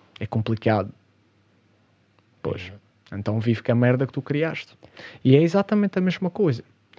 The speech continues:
Speaker 1: Se tu olhares para a situação que é, quando tu chegares ao dia H e tu veres, "Epá, se o combate tivesse acontecido há dois anos atrás, se calhar havia vinte gajos bons." Epá, mas o combate agora vai acontecer e esta gala, ou seja lá o que for, agora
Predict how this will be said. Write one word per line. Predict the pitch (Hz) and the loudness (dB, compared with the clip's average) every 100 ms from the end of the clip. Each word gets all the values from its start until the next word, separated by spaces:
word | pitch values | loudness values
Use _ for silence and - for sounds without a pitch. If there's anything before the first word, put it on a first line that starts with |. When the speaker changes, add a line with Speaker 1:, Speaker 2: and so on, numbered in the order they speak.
| - - - | -20 -20 -20
Speaker 1:
Se | - - | -20 0
tu | 131 | 4
olhares | 135 135 139 - | 6 6 2 2
para | 135 | 0
a | |
situação | 123 135 - 139 127 131 127 | 2 -2 0 0 2 2 2
que | - 127 | 2 2
é, | 110 | 2
quando | - 127 | 0 -2
tu | 123 131 | 0 -2
chegares | - - 147 147 131 | -2 4 4 4 4
ao | 131 | 4
dia | 131 127 | 6 6
H | 123 120 113 104 | 4 4 2 0
e | |
tu | 107 135 | 0 0
veres, | 123 117 107 | 2 2 2
"Epá, | 117 - 104 | 0 2 0
se | - | -2
o | 131 | 0
combate | 156 147 170 | 2 4 4
tivesse | 175 165 - | 4 -2 -2
acontecido | - 151 - 127 | 0 0 2 4
há | 127 | 4
dois | 147 151 | 4 4
anos | 143 135 | 4 2
atrás, | 123 135 135 | 2 2 2
se | - | 2
calhar | 135 135 | 4 4
havia | 131 120 131 127 | 4 4 4 4
vinte | 107 147 143 | 6 4 4
gajos | 139 123 113 107 | 2 4 4 2
bons." | 98 95 - - _ _ _ _ _ - | -2 -4 -8 -16 _ _ _ _ _ 0
Epá, | 160 90 | 2 2
mas | 80 101 | -2 -6
o | 110 | -2
combate | 113 117 113 | 0 0 2
agora | 123 135 147 - _ _ - | 2 2 0 -2 _ _ -12
vai | 120 123 | 0 0
acontecer | 127 135 123 - 143 175 | 2 2 2 4 4 4
e | 107 117 120 | 2 2 2
esta | 113 120 | 2 0
gala, | 117 123 160 151 | 4 6 6 4
ou | |
seja | 117 120 | 0 0
lá | 113 110 | 2 0
o | |
que | 104 | 0
for, | - 135 | 0 2
agora | 127 101 98 | 2 -2 -6